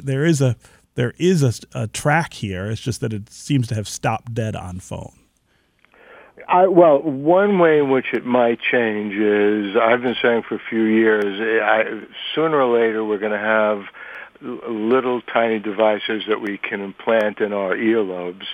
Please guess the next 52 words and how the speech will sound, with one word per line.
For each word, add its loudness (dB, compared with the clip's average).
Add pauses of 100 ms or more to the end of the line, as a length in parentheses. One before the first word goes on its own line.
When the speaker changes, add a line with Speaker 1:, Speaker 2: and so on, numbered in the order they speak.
(480)
Speaker 2:
And, 0
I 4
mean, 2
some 0
people -4
might 0
not -2
want 0
that, 0
and 0
it's -6
gonna -2
be 0
hard 2
to -16
call -2
that 2
a -8 (120)
phone. 0
Speaker 1:
Right, 0
Speaker 2:
And -2
Speaker 1:
right. -4
Speaker 2:
so, -2 (440)
uh, 2
as 6
long 4
as 2
it's 2
something 0
you 4
hold 2
in 2
your 4
hand, 0
it's, 0 (260)
as 2
long 2
as -2
it's -6
something 0
where 2 (280)
you 0
can -2
now, 2
of -8
course, -6 (120)
see 0
the -6
number -4
that -2
you're -14
dialing, 0